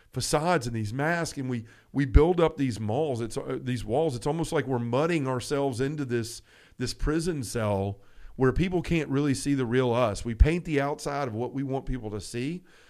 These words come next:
and, and so many of these people that I've talked to lately are, are, from the outside looking in, are great practicing Catholics. They're showing up and they're doing everything, and they're praying the rosary, and they're going to holy hours, and they're at Mass, and they're doing all these things we're asked to do.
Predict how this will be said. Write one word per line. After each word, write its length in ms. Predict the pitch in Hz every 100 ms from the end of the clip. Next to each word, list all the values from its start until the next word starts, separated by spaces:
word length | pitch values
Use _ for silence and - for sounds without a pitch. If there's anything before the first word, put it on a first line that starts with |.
| - -
and, 180 | - 151
and 180 | 156 147
so 160 | 185 190
many 160 | 196
of 60 | 175
these 120 | 151
people 260 | 180 156 143
that 100 | 123
I've 80 |
talked 320 | - 139 185 180
to 100 | 135
lately 380 | 113 113 110 104
are, 160 | 101 - - _ -
are, 180 | 143 - 139
from 220 | - 156
the 100 | 156
outside 280 | 175 170 170
looking 260 | 156 151
in, 160 | 135 175
are 80 | 147
great 420 | 107 131 160 -
practicing 500 | 143 139 139 - 143
Catholics. 440 | 135 143 170 139 -
They're 100 | 113
showing 360 | - 160 165
up 120 | 160
and 80 | 147
they're 100 | 147
doing 240 | 143 151 139
everything, 480 | 143 180 131 123
and 80 | 117
they're 120 | 113
praying 300 | 113 165 180
the 80 | 156
rosary, 340 | 127 117 107 110
and 80 |
they're 80 | 113
going 320 | 113 160 185
to 140 | 160 107 - - -
holy 340 | 151 143 127
hours, 320 | 120 117 113
and 80 | 127
they're 180 | 127 135
at 260 | 175 180 165
Mass, 400 | 127 110 107 127
and 80 |
they're 120 | 123 127
doing 300 | 139 196 165
all 160 | 160
these 200 | 170 135
things 200 | 151 139
we're 100 | 127
asked 260 | 123 123 -
to 60 |
do. 340 | 107 147 175